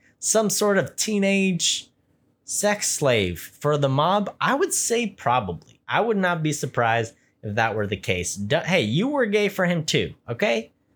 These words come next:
Don't think that you weren't. I saw you see this movie. I see you pre-, trying to pretend like it wasn't true, that you,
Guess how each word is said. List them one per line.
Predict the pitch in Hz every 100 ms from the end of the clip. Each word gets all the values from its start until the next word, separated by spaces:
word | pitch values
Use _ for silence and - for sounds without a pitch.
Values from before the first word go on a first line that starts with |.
| _
Don't | 165 226 226
think | 208 208
that | 208
you | 160 151
weren't. | 208 156 156 160
I | 175
saw | 220 - 202
you | 202 190
see | - 175
this | 180 -
movie. | 156 151 147 151 156 _ _ _ -
I | 196
see | - 196 185
you | 185 180 175 170 175 - -
pre-, | 156
trying | - 160
to | 156
pretend | 156 156 151
like | 143 143 127
it | 117
wasn't | 139 135 131
true, | - 143 127 127 - _ _ _ -
that | 104 -
you, | 120 147 170 175